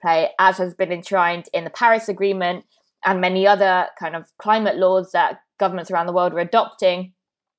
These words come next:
But, you know, you have to wonder why it is that, and, and not just kind of scientific expertise, not just people who are professors, but why that expertise and also the voices of people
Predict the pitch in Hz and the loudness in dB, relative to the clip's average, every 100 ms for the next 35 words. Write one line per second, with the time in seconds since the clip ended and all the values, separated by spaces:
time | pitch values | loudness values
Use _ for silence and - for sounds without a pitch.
0 | 247 240 240 240 202 254 277 262 208 240 | 4 4 4 -2 -2 -2 -2 -4 -2 2
1 | 294 277 190 202 - 208 208 240 254 226 | 2 2 0 0 -4 -6 -2 0 2 0
2 | 196 196 190 - _ _ 226 214 - 233 | -2 -4 -6 -14 _ _ 0 0 -2 -4
3 | 220 240 330 - 320 - 262 233 - 208 | -2 -2 -2 -4 -6 -2 -2 -2 -2 -2
4 | 208 185 185 160 - 156 151 190 185 247 | -2 -4 -4 -4 -6 -8 -8 -8 -4 -2
5 | 226 247 220 185 190 185 185 190 208 120 | 0 -2 -2 0 0 0 -2 -2 0 -2
6 | 139 - - - 202 208 202 196 285 - | -4 -8 -10 -2 2 4 4 4 0 0
7 | 196 196 185 180 175 - _ - 220 285 | -4 -4 -4 -4 -8 -12 _ -6 -2 -2
8 | 247 202 180 220 262 214 175 170 - 208 | 0 0 0 0 -2 -2 -2 -2 -4 -8
9 | 202 185 180 | -2 0 0